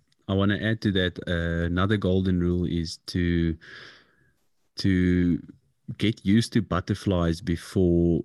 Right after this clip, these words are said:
before an event. Um, there's no way, I've, I've done plenty events and you've done plenty events, and there's a, it's really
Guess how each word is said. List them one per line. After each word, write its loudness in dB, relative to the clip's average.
before 0
an 2
event. -4
Um, -2
there's 2
no 4
way, 0
I've, -4
I've -2
done 0
plenty 0
events 0
and 0
you've 0
done -2
plenty -2
events, -4
and 0
there's 0
a, 0
it's -8
really 0